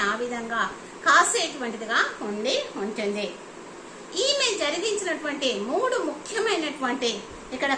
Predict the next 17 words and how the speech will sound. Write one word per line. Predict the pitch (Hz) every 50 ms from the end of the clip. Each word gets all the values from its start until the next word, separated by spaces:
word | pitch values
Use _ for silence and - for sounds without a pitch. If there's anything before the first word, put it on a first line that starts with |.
| 269 - 294
కార్యాలను | 311 339 427 494 508 494 381 330 302 269 262 254 262
మనము | 233 214 202 220 247 - - - - -
చూద్దాము. | 233 202 180 202 196 196 196 185 175 - - - - - - - - 262
మొదటిగా | 339 403 571 571 539 523 539 523 - 508 494
చూసినట్లయితే | 403 302 - - 302 269 262 254 240 233 226 233 294 392 523 494 381 - 226 240
ఆమె | 254 247 240 254 302 359 - 214
గోనె | 247 277 349 415 466 427 370 -
పట్ట | 240 - - 277 330 311 233
తీసుకుంది. | 220 220 - - - 214 214 202 202 175 - -
వాక్య | 214 269 339 349 370 359
భాగంలో | 262 247 240 220 214 214 220 220 262 285 254 202
ఆమె | 185 208 233 294 415 - 180 196
గోనె | 214 240 247 233 - 233
పట్ట | 190 - - 233 302 392 - -
తీసుకుంది. | 202 202 - - - 190 190 185 196 180 - - - - - - - - - - - - - 247 247 240
గోనె | 311 403 480 554 605 622 605 587 -
పట్ట | 330 302 - -